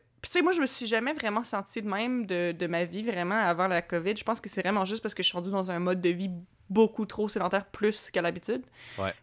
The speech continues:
Speaker 1: Parce que je suis pas... Moi, je suis pas quelqu'un qui est full sportif, full active non plus, là, tu sais,
Speaker 2: Ouais, ouais.
Speaker 1: définitivement, mais c'est, tu sais, c'est rendu que des fois, là, il y a des fois où, comme, on dirait que je fais juste marcher back and forth dans mon appart, puis on dirait que je sais pas trop ce que je fais, je fais juste marcher, puis je sais pas un peu.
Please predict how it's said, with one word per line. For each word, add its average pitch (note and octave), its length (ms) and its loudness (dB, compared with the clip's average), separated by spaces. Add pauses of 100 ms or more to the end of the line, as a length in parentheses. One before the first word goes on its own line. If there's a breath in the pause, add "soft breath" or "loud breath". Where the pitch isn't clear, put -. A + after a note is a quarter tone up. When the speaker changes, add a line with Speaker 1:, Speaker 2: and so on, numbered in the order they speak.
(120)
Speaker 1:
Parce F#3 220 2
que G3 80 -2
je F#3 60 0
suis - 100 -4
pas... A3+ 300 0
Moi, G3 140 0
je A3 40 -4
suis - 60 -12
pas A3+ 80 -6
quelqu'un G3 300 0
qui F#3+ 100 -6
est - 20 -6
full G3 340 0
sportif, F#3+ 480 -2
full F#3+ 240 0
active F#3 320 0
non F3 140 2
plus, F#3 280 -2
là, E3 160 -2
tu - 100 -12
sais, E3+ 60 -2 (120)
Speaker 2:
Ouais, E3 60 2
ouais. G2+ 80 4
Speaker 1:
définitivement, F3 580 4
mais F#3+ 240 2 (800 loud breath)
c'est, G#3+ 240 2
tu F#3+ 160 -2
sais, A#3+ 80 2
c'est A#3 140 2
rendu G3 240 4
que C4 80 4
des F#3+ 200 2
fois, A#3+ 280 -2
là, A3 360 -2
il - 240 -8
y F3+ 60 -4
a G3 40 2
des F#3+ 60 2
fois C#4 140 -2
où, B3 120 4
comme, F#3+ 260 2
on F#3+ 100 -2
dirait G3+ 160 0
que A3+ 100 -6
je - 100 -4
fais F3+ 140 0
juste A3 220 -4
marcher - 400 -2
back G3+ 280 0
and G#3 80 -2
forth G3+ 220 -4
dans G3 120 -2
mon F3 180 -4
appart, G#3 320 -4
puis G#3+ 80 -4
on F#3 40 0
dirait F#3+ 120 -6
que G3 100 -8
je - 60 -8
sais G#3 100 0
pas G#3+ 140 0
trop G#3+ 200 -8
ce - 80 -16
que G3 120 -4
je - 100 -10
fais, G#3+ 160 -4
je - 80 -14
fais F#3 140 -2
juste G#3+ 180 -4
marcher, G#3 380 0
puis - 120 -8
je - 80 -4
sais F#3 60 0
pas G#3 180 0
un G3 60 0
peu. G3+ 420 -4